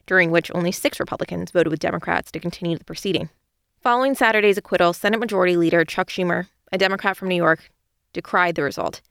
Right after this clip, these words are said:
saying the case was open and shut. More surprising was a speech from Senate Minority Leader Mitch McConnell, a Republican from Kentucky,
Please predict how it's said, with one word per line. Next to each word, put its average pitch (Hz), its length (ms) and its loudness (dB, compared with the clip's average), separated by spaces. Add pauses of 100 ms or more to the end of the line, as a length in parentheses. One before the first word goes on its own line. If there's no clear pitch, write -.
(540)
saying 190 320 0
the 190 60 0
case 175 360 -2
was - 140 -6
open 185 420 0
and 185 140 -6
shut. - 260 -6 (960)
More 254 220 4
surprising 170 460 -2
was 170 120 -2
a 170 40 -10
speech 190 280 -6
from 185 80 -4
Senate 180 260 -2
Minority 180 440 0
Leader 156 260 -2
Mitch 175 240 -4
McConnell, - 360 -6 (680)
a - 20 2
Republican 233 500 0
from 190 160 -6
Kentucky, - 460 -8